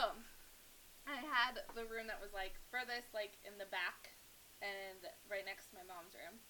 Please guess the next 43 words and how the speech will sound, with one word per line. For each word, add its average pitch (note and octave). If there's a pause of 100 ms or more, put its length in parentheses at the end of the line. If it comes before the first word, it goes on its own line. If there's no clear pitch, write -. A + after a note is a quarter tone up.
(600)
And G3+ (100)
you A3
had G#3+
to, G3
like, F#3 (880)
go G#3
down G3+
the -
hallway G3
and -
then F#3
turn, F#3+
and F3+
it -
was -
all A3+
the G#3
way F#3+
down -
the -
hallway. - (800)
And A3
I, G3+ (320)
every F4
time F4+
you D#4+
walked C4
down A3+
the G#3
hallway, F#3+
you F3
always F3+
got, E3
like, E3+
a F3
weird E3+
vibe, E3+
but F#3+
it F#3
was F3
just -
kinda G3+
like, D3